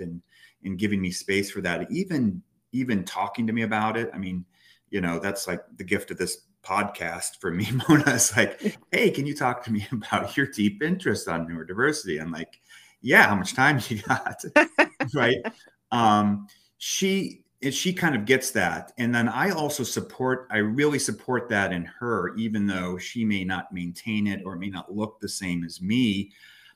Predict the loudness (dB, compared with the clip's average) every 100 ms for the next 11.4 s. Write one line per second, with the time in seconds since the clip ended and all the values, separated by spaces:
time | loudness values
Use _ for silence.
0 | _ _ -2 2 6 4 2 0 2 4
1 | 2 0 0 0 0 -2 -16 _ 0 2
2 | 2 -2 -12 _ -2 -2 -4 -2 0 0
3 | 0 -2 -6 -10 -2 2 2 0 -6 -6
4 | -2 -2 -2 -4 -4 -4 -4 -4 -4 -2
5 | -4 -4 -6 -6 -4 -6 -10 -12 -10 -8
6 | -8 -8 -14 -14 -16 _ -20 -20 -20 _
7 | 0 2 4 2 0 0 2 4 6 4
8 | 2 -6 -20 -20 _ _ -2 0 0 -2
9 | 0 2 4 4 4 2 -4 -10 -10 -4
10 | -4 -2 -2 -2 -6 -12 _ _ _ _
11 | -8 -6 -6 -10